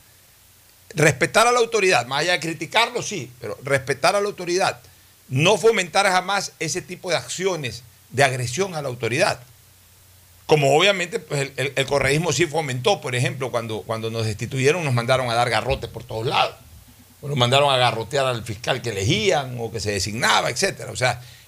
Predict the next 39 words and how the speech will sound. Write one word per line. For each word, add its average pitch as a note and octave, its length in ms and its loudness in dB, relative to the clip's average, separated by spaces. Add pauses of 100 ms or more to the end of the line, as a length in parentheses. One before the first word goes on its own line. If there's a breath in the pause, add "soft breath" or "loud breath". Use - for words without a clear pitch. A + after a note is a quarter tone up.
ellos E3 280 4
comenzaron C#3 540 2
con G#2 160 -12
eso. - 260 -18
O - 60 -20
sea, F2+ 100 -12
eso F#2+ 140 -10
también F3 240 0
hay G#3 40 0
que A3 100 2
dejarlo F#3 300 4
en E3 60 -8
claro. E3 300 0 (500 soft breath)
Pero C#3 160 2
no E3+ 140 4
porque G3+ 180 2
ellos G#3 160 4
comenzaron F#3 480 -2
con G3 160 -6
eso F#3+ 180 0
yo F3+ 80 0
iba F#3 140 4
a F3+ 40 4
aplaudir F3 540 0
tiempo F3 300 -4
después. D#3+ 320 2
No, G#3 120 -2
o A2 180 -8
sea, C#3+ 280 -2
la C3 100 0
autoridad D#3+ 520 2
es G#3+ 60 0
la G3+ 80 -2
autoridad D3+ 460 -2
y A#2 60 -8
siempre D#3 420 -6
será B2 260 -2
la C3 100 -4
autoridad. G#2+ 520 -6